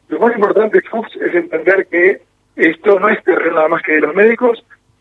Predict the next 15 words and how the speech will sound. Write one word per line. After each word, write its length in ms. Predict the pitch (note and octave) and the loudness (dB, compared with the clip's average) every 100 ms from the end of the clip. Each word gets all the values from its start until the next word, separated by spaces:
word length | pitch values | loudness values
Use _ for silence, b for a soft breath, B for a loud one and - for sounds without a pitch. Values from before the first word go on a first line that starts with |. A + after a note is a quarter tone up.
| _ | _
ni 200 | E3+ G3+ | -2 2
de, 120 | G3+ F#3 | 2 4
ni 140 | G#3+ | 2
de 100 | G#3+ | 0
los 120 | - | -2
infectólogos. 680 | F3+ E3 - D#3 C3 B2 - _ | -2 0 2 2 0 -6 -16 _
Esto 160 | F3+ G#3 | -2 -2
es 60 | |
terreno 380 | - F3+ G3+ G3 | 0 2 4 4
de 120 | F3 | 2
un 60 | F3+ | 0
montón 360 | F#3 F#3 A#3+ A#3 | -2 -4 -2 0
de 80 | |
gente 300 | F#3+ F#3+ F3 | 0 -2 -6
más. 200 | D#3 C3+ | -8 -8